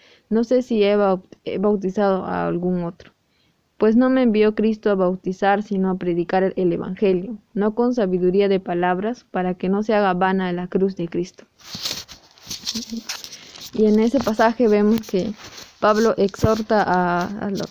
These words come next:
a, a la iglesia, ¿no? Y les dice: "Hermanos", siempre exhortando con amor. Y dando pri-, en primer lugar el nombre de Jesucristo, ¿no? Por nuestro Señor Jesucristo. ¿Qué es lo que estaba pasando?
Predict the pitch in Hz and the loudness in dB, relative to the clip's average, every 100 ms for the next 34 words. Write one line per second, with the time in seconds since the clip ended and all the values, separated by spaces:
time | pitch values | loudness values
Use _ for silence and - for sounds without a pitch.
0 | - 190 185 180 180 180 185 190 - 202 | -6 -4 -2 -2 -2 -4 -4 -6 -8 -2
1 | 196 190 190 226 226 190 180 185 202 214 | 2 2 2 2 2 0 0 -2 -4 -10
2 | - _ 190 185 190 208 202 185 190 202 | -14 _ -2 0 0 0 2 2 2 4
3 | 196 185 208 220 226 220 190 185 190 202 | 2 0 0 2 2 0 -2 -2 2 2
4 | 190 180 175 170 175 185 - _ - - | 2 -2 -2 -2 -2 -4 -8 _ -16 -16
5 | _ - - - 214 208 202 202 196 208 | _ -20 -10 -2 2 2 2 0 -2 -6
6 | _ _ _ _ _ _ _ - 196 220 | _ _ _ _ _ _ _ -4 2 4
7 | 220 226 220 202 202 196 196 214 214 214 | 4 4 4 4 4 4 6 4 4 4
8 | 208 190 190 196 196 190 196 190 - - | 4 4 4 4 4 4 0 -6 -4 0
9 | 196 - 185 175 185 180 190 190 185 185 | 0 0 -4 -4 0 0 0 -2 -2 0
10 | 180 202 214 196 185 180 185 - _ _ | 2 2 -2 -4 -2 -2 -4 -8 _ _
11 | _ _ _ _ _ _ - - 254 269 | _ _ _ _ _ _ -4 2 2 2
12 | 269 220 214 214 - 208 220 214 208 | 0 2 4 4 0 2 4 4 2